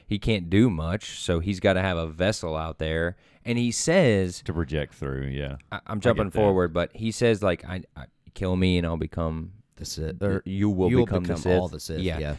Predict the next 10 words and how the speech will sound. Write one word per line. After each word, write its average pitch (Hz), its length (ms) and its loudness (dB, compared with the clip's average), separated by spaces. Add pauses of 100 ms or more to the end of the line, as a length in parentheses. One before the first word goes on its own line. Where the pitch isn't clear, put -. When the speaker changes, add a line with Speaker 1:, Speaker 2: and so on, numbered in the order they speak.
Speaker 1:
So 107 540 6 (380)
that 127 200 2
tells 120 220 4
me 107 140 0
there's 95 240 2
some 139 160 -6
sort 92 240 2
of, 80 200 -2
you 82 80 0
know, 78 220 -2